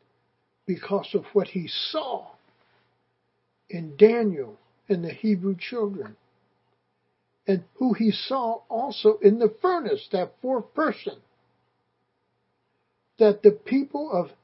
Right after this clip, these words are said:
any nation or language who says anything against the God of Shadrach, Meshach, and Abednego be cut into pieces and their houses be turned into piles of rubble.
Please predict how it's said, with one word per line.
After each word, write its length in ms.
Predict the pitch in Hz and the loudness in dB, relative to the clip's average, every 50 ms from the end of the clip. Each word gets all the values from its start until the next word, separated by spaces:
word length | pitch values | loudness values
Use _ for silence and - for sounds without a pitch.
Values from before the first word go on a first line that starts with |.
| _ _ _ _ _ _ _ - | _ _ _ _ _ _ _ -6
any 320 | - 269 277 294 302 294 294 | -4 -2 0 0 0 -2 -2
nation 540 | 277 269 240 220 202 - - - 139 143 180 | 0 2 4 4 4 4 2 -4 -6 -6 -4
or 180 | 185 185 190 | -2 2 4
language 640 | 196 208 226 233 226 214 180 151 127 113 - - - - _ _ _ _ _ _ _ _ _ _ _ _ | 4 4 4 2 0 -2 -2 -4 -6 -10 -10 -14 -14 -16 _ _ _ _ _ _ _ _ _ _ _ _
who 140 | - 233 214 | -2 -2 -2
says 420 | - - 254 226 220 208 208 - - _ _ _ _ _ _ - | 2 6 8 10 10 10 8 6 -10 _ _ _ _ _ _ -2
anything 520 | 262 277 302 285 208 196 247 226 214 196 196 | 0 2 2 0 0 2 2 4 6 6 6
against 520 | 190 175 - - 247 240 202 - - - | 6 4 2 -4 -2 -2 -2 -4 -2 0
the 80 | 208 180 | 0 2
God 420 | 170 - 220 226 226 233 240 214 | 2 2 2 2 2 2 0 0
of 120 | 175 151 - | -2 -4 -4
Shadrach, 580 | - - 226 226 226 214 233 233 226 233 233 | -2 0 0 2 2 2 0 0 0 0 -2
Meshach, 520 | 214 196 208 226 226 202 - 240 240 214 - | -2 0 0 0 0 -2 -2 -2 -2 -2 -2
and 160 | 202 180 180 175 | -4 -2 -2 -4
Abednego 680 | 170 160 - 233 254 254 233 208 143 135 135 123 - - - _ _ - | -4 -2 -2 0 0 0 0 -2 0 0 -2 -2 -2 -10 -20 _ _ -2
be 120 | 226 214 | 0 0
cut 360 | 202 - - - - 285 294 - | 0 0 -4 -4 -4 -2 -2 -2
into 300 | 247 233 196 - 220 202 | -4 -4 -2 0 0 -2
pieces 880 | - - - - 415 415 370 220 - - - - - - - - - _ _ _ _ _ _ _ _ _ _ _ _ _ _ - | -2 -4 -4 0 4 4 4 2 0 -6 -4 -4 -4 -6 -8 -12 -20 _ _ _ _ _ _ _ _ _ _ _ _ _ _ 2
and 200 | - 202 196 185 | 4 4 6 6
their 180 | 196 196 185 165 | 6 4 4 2
houses 680 | - - 226 254 240 196 - - - 156 143 - - - _ _ _ _ _ _ _ _ - | -4 -6 -6 -4 -4 -4 -6 -8 -14 -14 -14 -16 -18 -20 _ _ _ _ _ _ _ _ -4
be 120 | 208 196 170 | -4 -4 -4
turned 400 | - - - 214 190 170 160 165 | -4 -4 -2 -2 -2 -2 -4 -8
into 280 | 160 156 - - 156 | -10 -10 -10 -10 -10
piles 500 | 135 - - 196 170 147 143 147 143 147 | -10 -8 -6 -6 -6 -6 -8 -10 -10 -8
of 120 | 160 139 135 | -8 -8 -6
rubble. 380 | 156 165 151 160 151 127 - | -8 -10 -10 -12 -14 -20 -20